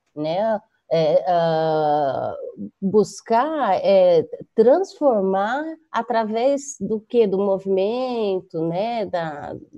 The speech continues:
daí da tradição médica chinesa. Eu também peguei aqui, já que a Sandra falou aqui sobre o pensamento, no livro Roteiro, pessoal, e aí ele entra aqui em alguns pontos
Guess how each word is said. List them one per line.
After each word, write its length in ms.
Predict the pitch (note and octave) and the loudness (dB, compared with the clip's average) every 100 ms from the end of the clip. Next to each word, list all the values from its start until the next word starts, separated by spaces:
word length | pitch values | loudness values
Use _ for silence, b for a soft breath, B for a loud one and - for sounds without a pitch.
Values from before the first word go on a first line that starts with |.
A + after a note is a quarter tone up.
| - _ _ _ | -20 _ _ _
daí 260 | - F3 F3 | -2 -2 -2
da 100 | G3 | -4
tradição 880 | G3+ G3+ - - G#3 A3 G#3+ F#3 - | -4 -6 -8 -6 -4 -2 -2 -4 -4
médica 560 | F3 F#3+ F#3 F#3 - G3+ | -2 0 -2 -4 -4 -4
chinesa. 460 | - A#3+ F3 D3+ _ B B - | -2 -2 0 -2 _ B B 0
Eu 100 | C#4 | 2
também 300 | F4+ E4 D#4 | 2 0 0
peguei 380 | A3 F#3+ G3 D#3+ | 0 2 2 2
aqui, 300 | D#3 B3 G#3+ | 0 -2 0
já 140 | G#3+ | 0
que 100 | G#3+ | -2
a 60 | G3 | -4
Sandra 460 | G#3 F#3+ F3 D3+ - - - - | -2 -4 -2 -6 -6 -8 -8 0
falou 280 | F#3 F3+ F3 | 2 2 0
aqui 240 | E3+ F3 | 0 -4
sobre 320 | - F3+ D#3+ | 0 0 0
o 60 | D#3 | -2
pensamento, 1080 | - E3 D#3+ D#3 E3 A#3 A3 E3+ E3 D#3 C3+ _ B - | 0 0 2 0 2 2 2 0 -2 -4 -4 _ B -8
no 140 | G#3+ A3 | 0 2
livro 340 | A#3 A3+ B3+ | 2 4 4
Roteiro, 760 | G#3+ C4 C#4+ - A3 A3 G#3 F3+ | 6 4 2 4 6 8 6 2
pessoal, 560 | - E3 E3+ E3 D#3 D#3+ | 2 0 2 2 2 4
e 120 | G3 | 2
aí 160 | G3+ | 4
ele 280 | G#3+ A3+ A#3 B3 A#3+ | 4 4 2 4 4
entra 440 | A3+ A3+ A3+ G#3+ | 2 -2 -2 -4
aqui 220 | G#3+ A3 | -4 -2
em 420 | G#3+ G#3 D3 G3 | 0 0 -2 -2
alguns 880 | G3 F#3+ G3 F#3+ F3+ E3 E3 D#3+ - _ | -2 -2 -2 0 -2 -4 -6 -6 -10 _
pontos 640 | A#3 C4 A3+ F#3+ - - | 0 2 -2 -6 -12 -18